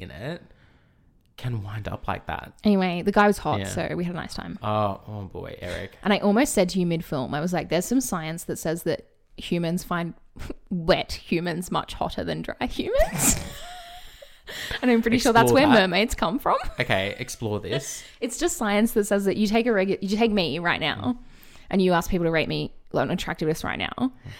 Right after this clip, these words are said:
Speaker 2: and then you dump a bucket of water over my head, retake the photos and get them to rate again, and they will think I'm hotter when I'm wet.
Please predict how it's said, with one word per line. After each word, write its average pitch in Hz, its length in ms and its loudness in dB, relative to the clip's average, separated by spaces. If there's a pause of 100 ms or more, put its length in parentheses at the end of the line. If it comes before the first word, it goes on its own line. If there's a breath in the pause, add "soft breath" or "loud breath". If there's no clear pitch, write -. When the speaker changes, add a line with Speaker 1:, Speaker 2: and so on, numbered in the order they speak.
(140 loud breath)
Speaker 2:
and 208 200 6
then 196 140 10
you 220 100 6
dump 220 200 8
a - 20 2
bucket 202 280 4
of 185 80 2
water 160 260 6
over 175 120 0
my 156 100 0
head, 180 280 -4
retake 180 380 2
the 180 60 -4
photos 160 320 4
and 165 80 -2
get 170 120 2
them 160 100 -2
to 175 80 -4
rate 156 200 0
again, 139 300 0
and 214 100 4
they 180 60 4
will 165 120 2
think 180 220 0
I'm 185 120 2
hotter 165 280 2
when 151 120 0
I'm 131 180 -4
wet. - 420 -4